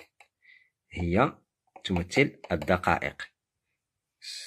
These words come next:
سنحاول فيما بعد توضيح ما دور العقرب القصير وما دور العقرب الطويل، وكذلك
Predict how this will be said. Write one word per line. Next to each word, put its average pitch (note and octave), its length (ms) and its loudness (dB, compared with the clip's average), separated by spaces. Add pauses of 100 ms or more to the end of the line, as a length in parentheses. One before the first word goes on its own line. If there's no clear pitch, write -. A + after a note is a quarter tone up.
(140)
سنحاول G2 680 2
فيما G2 220 0
بعد A#2+ 440 2 (680)
توضيح G2 640 2 (720)
ما G2+ 220 2
دور F2 500 2 (380)
العقرب E2 420 0
القصير A2 760 4
وما E2 260 -2
دور F#2 640 2 (600)
العقرب G#2 280 0
الطويل، A#2 520 4 (720)
وكذلك F#2 880 2